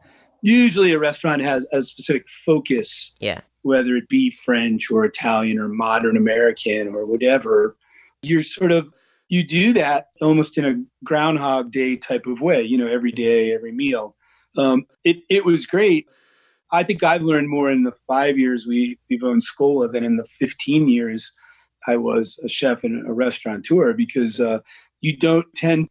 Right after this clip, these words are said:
Speaker 1: to look outside of the box that your restaurant is stuck in. And so it's been a lot of fun to explore all these different things, which I really never got to do, you know, before. So it's been great.
Speaker 2: Awesome. So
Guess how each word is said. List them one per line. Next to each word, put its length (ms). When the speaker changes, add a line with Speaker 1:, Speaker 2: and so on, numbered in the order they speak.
Speaker 1:
to 120
look 380
outside 580
of 140
the 60
box 480
that 140
your 100
restaurant 480
is 100
stuck 400
in. 160
And 160
so 380
it's 180
been 160
a 80
lot 240
of 80
fun 480
to 140
explore 580
all 140
these 160
different 340
things, 500
which 140
I 20
really 260
never 220
got 220
to 100
do, 380
you 80
know, 100
before. 420
So 140
it's 160
been 200
great. 260
Speaker 2:
Awesome. 420
So 600